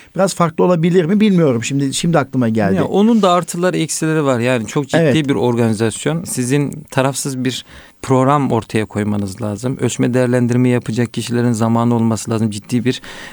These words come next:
Speaker 2: e, kaynağın olması lazım. pisa ile ilgili araştırmalar yaparken pisa sorularının her birini,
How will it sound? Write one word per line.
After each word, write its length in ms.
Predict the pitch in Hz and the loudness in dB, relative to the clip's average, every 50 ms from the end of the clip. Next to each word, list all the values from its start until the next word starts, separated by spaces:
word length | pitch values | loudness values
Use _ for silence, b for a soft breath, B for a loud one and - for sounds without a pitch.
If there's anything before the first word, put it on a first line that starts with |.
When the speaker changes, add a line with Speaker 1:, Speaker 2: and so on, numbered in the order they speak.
| B B | B B
Speaker 2:
e, 200 | 117 117 113 113 110 - | 0 2 2 0 0 -2
kaynağın 400 | - 120 127 127 127 123 120 113 | -2 0 0 2 2 2 0 0
olması 400 | 110 101 101 101 98 - - 123 | 0 -2 -4 -6 -6 -8 -8 -8
lazım. 320 | 107 104 101 - 175 - B B B B B B B - | -8 -6 -6 -8 -8 -10 B B B B B B B -10
pisa 280 | - 135 135 151 156 | -4 -2 0 0 0
ile 140 | 156 147 156 | 0 0 0
ilgili 220 | 156 156 151 139 | -2 0 0 0
araştırmalar 580 | 135 135 143 143 - - - 151 160 156 156 151 | 0 0 0 0 -2 -2 -2 0 0 2 2 2
yaparken 540 | 151 151 156 - - 233 196 - 139 123 104 | 0 0 -2 -2 -2 -2 0 0 0 -2 -2
pisa 320 | - - - 143 143 147 | -4 -4 -2 0 0 0
sorularının 580 | 143 - 147 139 139 135 143 143 139 143 135 127 | 0 -2 -2 -2 0 0 0 0 2 0 0 0
her 460 | 113 117 131 151 175 180 170 135 120 | -2 -2 0 2 2 2 0 0 0
birini, 480 | 123 117 113 107 98 110 120 147 190 | 0 0 2 2 2 2 2 0 0